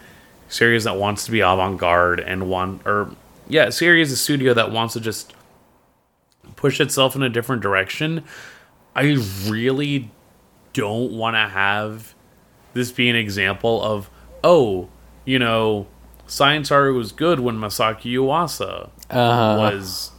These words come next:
Speaker 1: doing everything. 'Cause, uh, two episodes, w-, we're on episode three now, and since first starting it, you know, already said I had enough of a, like, uh,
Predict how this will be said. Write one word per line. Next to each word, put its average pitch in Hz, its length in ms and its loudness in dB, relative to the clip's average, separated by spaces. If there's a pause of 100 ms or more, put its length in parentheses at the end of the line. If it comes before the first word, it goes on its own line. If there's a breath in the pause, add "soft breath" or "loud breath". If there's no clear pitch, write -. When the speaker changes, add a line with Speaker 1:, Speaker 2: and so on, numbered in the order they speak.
(120)
Speaker 1:
doing 101 320 -2
everything. 92 680 -4 (400 loud breath)
'Cause, 120 560 2 (1700)
uh, 120 220 2
two 190 220 0
episodes, 139 720 0
w-, 135 220 0
we're 160 160 6
on 160 140 0
episode 139 360 -2
three 113 220 -4
now, 92 440 -8
and 92 560 -2 (1080 loud breath)
since 147 600 0
first 131 600 0
starting 101 460 2
it, 127 280 0 (480 loud breath)
you 110 100 -2
know, 95 480 0 (1400 soft breath)
already 123 300 4
said 127 280 2
I 117 100 4
had 113 260 2
enough 110 460 -2
of 107 180 -6
a, 101 240 2
like, 95 360 -4
uh, 90 480 0